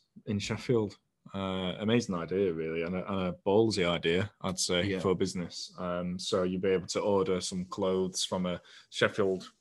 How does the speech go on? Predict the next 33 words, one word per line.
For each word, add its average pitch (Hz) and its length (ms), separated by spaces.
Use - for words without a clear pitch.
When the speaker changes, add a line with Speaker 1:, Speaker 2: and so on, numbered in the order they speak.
Speaker 1:
retailer 98 640
and 98 100
get 98 80
it 90 120
delivered 95 260
to - 120
you 92 200
within 90 260
two 90 240
hours. 90 440
Um, 87 400
they've 98 120
also 104 320
started 98 400
branching 98 320
out 95 180
into, 98 160
like, 92 160
a 95 60
V 101 180
I 98 120
P 104 380
service 92 460
as 87 100
well, 95 240
where, 85 380
um, 87 480
for 104 120
example, 92 420
Champs, - 600
which - 160
is - 140
a, 87 320